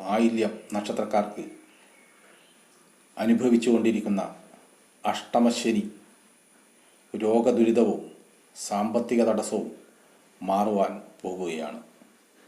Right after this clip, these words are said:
ഇവരുടെ ജീവിതത്തിൽ വന്ന പല മനപ്രയാസ, ശാരീരിക ദുരിതങ്ങളും ഏതൊരു കാര്യത്തിലും ഉത്സാഹക്കുറവും മനസ്സന്തോഷമില്ലായ്മയും ഉള്ള ഇവർ എല്ലാ കാര്യങ്ങളിലും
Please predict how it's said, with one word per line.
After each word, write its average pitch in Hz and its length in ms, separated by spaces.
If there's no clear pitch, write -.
ഇവരുടെ 101 300
ജീവിതത്തിൽ 113 580
വന്ന 117 380
പല 110 260
മനപ്രയാസ, 113 720
ശാരീരിക 113 680
ദുരിതങ്ങളും 107 640
ഏതൊരു 113 480
കാര്യത്തിലും 113 600
ഉത്സാഹക്കുറവും 113 960
മനസ്സന്തോഷമില്ലായ്മയും 107 1300
ഉള്ള 95 180
ഇവർ 104 420
എല്ലാ 107 460
കാര്യങ്ങളിലും 113 720